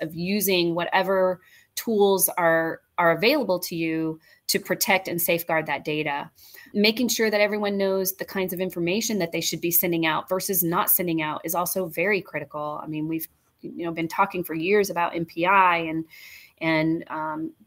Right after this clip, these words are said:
keeping things confidential and private, but do people really understand what that means? Making sure everyone understands the phishing scams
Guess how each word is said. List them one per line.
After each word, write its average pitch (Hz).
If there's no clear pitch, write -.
keeping 214
things 175
confidential 165
and 156
private, 208
but -
do 196
people 214
really 185
understand 175
what 185
that -
means? 180
Making 202
sure 220
everyone 220
understands 202
the -
phishing 220
scams 208